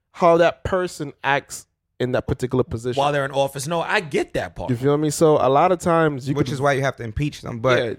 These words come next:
Speaker 1: like, it's a particular way it works. Like, you can't just go through a normal situation. You can't, you're not, remember, you, remember, he's not functioning as Donald Trump. You're,
Speaker 2: I,
Speaker 1: you're
Speaker 2: I,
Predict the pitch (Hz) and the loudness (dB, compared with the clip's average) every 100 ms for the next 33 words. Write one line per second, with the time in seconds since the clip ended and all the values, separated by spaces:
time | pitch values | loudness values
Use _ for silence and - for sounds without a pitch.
0 | _ 120 127 - - 156 - 220 196 180 | _ -2 -2 -4 -6 -4 -4 -2 2 4
1 | 139 117 117 151 170 139 123 147 151 - | 2 -2 -2 0 2 -2 -4 -8 -8 -12
2 | 127 147 _ 170 156 - 143 131 - - | -20 _ _ -6 -6 0 2 2 0 4
3 | 139 147 - 127 120 123 131 135 127 123 | 6 6 4 2 2 0 0 0 -6 -8
4 | 113 123 131 151 226 185 - _ _ _ | -2 0 0 2 2 2 -2 _ _ _
5 | _ - 196 220 247 247 - 220 254 156 | _ -2 4 6 6 2 2 2 6 6
6 | 135 180 160 _ - 208 180 147 208 214 | 4 -2 -4 _ 2 2 4 2 2 2
7 | 185 - 190 185 180 165 131 117 143 147 | 2 2 0 0 -2 0 -2 0 2 2
8 | 143 117 - 170 143 - - _ - 135 | 0 -4 -2 0 0 -4 -14 _ 0 2
9 | 123 - - 127 - | 2 2 2 2 0